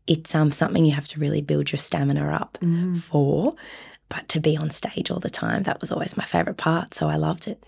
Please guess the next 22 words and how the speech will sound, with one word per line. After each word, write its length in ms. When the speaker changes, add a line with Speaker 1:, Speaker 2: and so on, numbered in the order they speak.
Speaker 2:
One 140
thing 120
I 140
wanted 220
to 140
ask 200
about 240
was 140
you 80
got 220
injured. 640
You 120
had 40
a 60
big 280
injury. 600
Speaker 1:
Mm. 220
Speaker 2:
How 180
many 160
years 400
into 300
your, 500